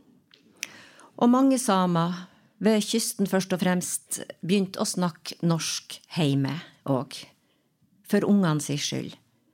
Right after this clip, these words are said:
for at de skulle ha en framtid. Men Synnøve sine foreldre ga ikke etter for trykket. De var i tvil da Synnøve kom til verden som den første fø-, fødte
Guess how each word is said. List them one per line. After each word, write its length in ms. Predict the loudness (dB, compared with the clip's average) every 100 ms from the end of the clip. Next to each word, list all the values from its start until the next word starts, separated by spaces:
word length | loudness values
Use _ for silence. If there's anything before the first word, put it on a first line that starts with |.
| _
for 160 | -4
at 80 | -2
de 80 | -4
skulle 240 | -4 -2
ha 160 | 0 0
en 120 | 0 -2
framtid. 480 | -2 -4 -8 -12 -12 _ _ _ _ _ _ _ _ _ _ _ _ _ _ _ _ _ 0
Men 160 | 0
Synnøve 400 | 2 4 4 4
sine 320 | 2 2 2 2
foreldre 560 | 2 2 0 -2 -2 -2
ga 160 | 0 0
ikke 320 | -4 -4 -2
etter 320 | -2 -2 -2
for 160 | -2 -4
trykket. 480 | -6 -6 -10 -10 -10 _ _ _ _ -20 -20 -20 _ -4
De 80 | 0
var 160 | 2
i 60 | 0
tvil 460 | -2 0 2 2 -4 -12 -4
da 140 | -2
Synnøve 460 | 0 2 2 2 0
kom 140 | 0 0
til 160 | 0
verden 460 | 0 0 0 -2 -4 -8 -20
som 220 | -8 0 2
den 140 | 2
første 320 | 0 -4 -2 -4
fø-, 240 | -4 -4 -8 _
fødte 380 | -4 -4 -2 -4